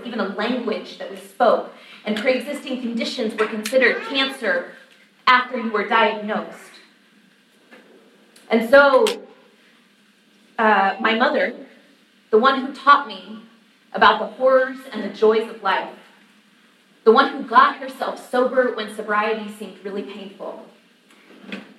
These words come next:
that same woman took those cancerous boobs of hers into the county hospital. And she didn't let the lack of insurance or the lack of money or the fear of death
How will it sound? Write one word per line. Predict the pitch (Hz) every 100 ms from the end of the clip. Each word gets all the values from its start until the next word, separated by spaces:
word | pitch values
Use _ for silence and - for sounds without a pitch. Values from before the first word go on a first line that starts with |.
| _ _
that | 233 233 -
same | 277 302 302
woman | 262 233 233
took | 269 269 -
those | 196 - -
cancerous | 269 285 285 269 196
boobs | 254 277 -
of | -
hers | 214 185 190 196 220
into | 220
the | 214
county | - 233 240 233
hospital. | 226 - - 190 - 113 - _ _ _ _ _ _ -
And | 240
she | 302
didn't | 320 330 294
let | 294 277
the |
lack | 254 269 - -
of | -
insurance | 247 247 262 254 240 226
or | 208
the | 208
lack | 220 -
of | 190
money | 240 262 277 254
or | 220
the | 220
fear | - 269 277
of | 254 202
death | 240 240 -